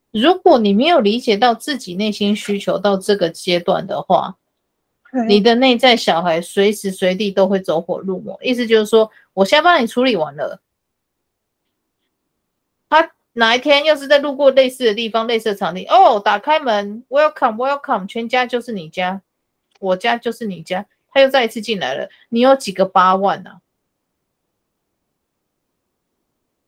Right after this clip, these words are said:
Speaker 1: 你懂我的意思吗？
Speaker 2: 我懂。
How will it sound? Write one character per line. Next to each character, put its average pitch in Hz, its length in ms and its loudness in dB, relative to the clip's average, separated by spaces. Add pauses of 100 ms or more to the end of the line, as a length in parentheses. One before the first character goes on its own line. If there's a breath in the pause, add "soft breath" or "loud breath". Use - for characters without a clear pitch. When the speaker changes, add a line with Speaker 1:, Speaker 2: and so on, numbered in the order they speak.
(1600)
Speaker 1:
你 220 80 -12
懂 247 180 -2
我 262 80 0
的 233 80 -2
意 240 100 -4
思 240 180 -8
吗？ 208 300 -4 (100)
Speaker 2:
我 240 160 -6
懂。 208 300 -4